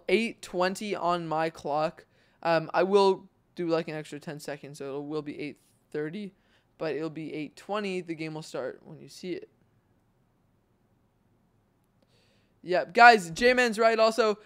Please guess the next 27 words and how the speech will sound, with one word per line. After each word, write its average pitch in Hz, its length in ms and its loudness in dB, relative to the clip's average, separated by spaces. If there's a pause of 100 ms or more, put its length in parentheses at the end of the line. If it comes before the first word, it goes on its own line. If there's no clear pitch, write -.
(220)
It 233 260 -2
will 240 340 6
work 202 300 2 (160)
'cause 180 220 0
it's 170 180 -4
working 190 320 -4
for 165 80 -6
twenty-seven 175 560 -6
people 165 300 -12
currently, 156 440 -10 (300)
so 175 300 2
just 175 200 -12
make 190 220 -4
sure 175 220 -4
it 170 200 -4
is 156 140 -6
working 151 400 -10
for 143 80 -16
you. 147 180 -10 (340)
Uh, 170 160 4
yeah, 202 280 8 (100)
and 196 240 2
Team 247 240 -4
seven 220 320 0
lands 208 260 0
at 185 160 2
Sanctuary, 185 640 -2